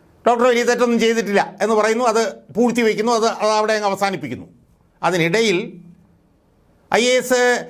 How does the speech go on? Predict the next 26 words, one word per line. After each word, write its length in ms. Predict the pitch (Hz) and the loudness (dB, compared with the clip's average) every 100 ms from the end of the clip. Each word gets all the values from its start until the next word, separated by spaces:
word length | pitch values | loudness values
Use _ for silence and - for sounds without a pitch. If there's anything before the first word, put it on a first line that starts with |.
| - - | -14 -2
ഏ, 40 | 220 220 220 | 0 0 0
പിന്നെ 220 | 214 214 - | 0 0 0
ഐ 40 | 220 247 | 2 2
എ 40 | |
എസുകാരുടെ 380 | 240 240 233 226 | 2 0 -2 0
ഇടയിൽ 200 | 240 240 233 | -2 0 0
ഒരു 80 | 233 | 0
വലിയ 160 | 226 240 226 | 2 2 2
അഴിമതി 340 | 240 247 247 240 | 0 -2 -2 -4
വിരുദ്ധ 220 | 233 233 190 | -2 -2 -2
പോരാളി 380 | 226 240 240 233 | 0 0 0 0
എന്നൊക്കെ 220 | 226 226 226 | -2 -2 -4
നമ്മൾ, 140 | 226 226 220 - - - | -2 0 0 -2 -10 -4
നമ്മൾ 160 | 226 226 | 0 0
അറിയപ്പെടുന്ന 460 | 226 233 233 226 226 220 | 2 0 0 0 2 0
ഒരു 60 | 180 170 | 0 -2
ബി 120 | 254 247 | 2 2
അശോക് 420 | 202 240 254 254 247 | 0 2 2 2 0
എന്ന് 120 | 233 226 | 0 -2
പറഞ്ഞ 180 | 214 214 - - - | -2 -2 -4 -10 -2
ഒരു, 120 | 214 214 - - | 2 2 0 0
ഒരു 80 | 220 165 | 0 0
പുങ്കവനുണ്ട്, 560 | 226 240 240 220 202 196 | -2 0 2 0 -2 -2
ഒരു 60 | 202 | -2
പുങ്കവൻ. 380 | 220 220 202 139 - - _ _ _ _ _ _ _ _ _ - | -2 0 0 0 -6 -20 _ _ _ _ _ _ _ _ _ 0
അയാൾ 160 | 220 | 0